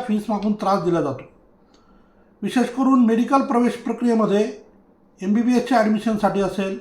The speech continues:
किंवा बीएमएसच्या ॲडमिशनसाठी असेल, हा त्रास फार मोठ्या स्वरूपात आहे.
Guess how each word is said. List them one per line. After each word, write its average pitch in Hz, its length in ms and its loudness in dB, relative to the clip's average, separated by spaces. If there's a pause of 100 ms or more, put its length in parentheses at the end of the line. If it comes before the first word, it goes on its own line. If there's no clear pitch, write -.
(120)
किंवा 196 160 -6
बीएमएसच्या 240 580 2
ॲडमिशनसाठी 190 640 -2
असेल, 180 320 -6 (680)
हा 220 140 6
त्रास 233 340 0 (240)
फार 214 180 6
मोठ्या 214 300 2
स्वरूपात 185 380 -2
आहे. 123 180 -2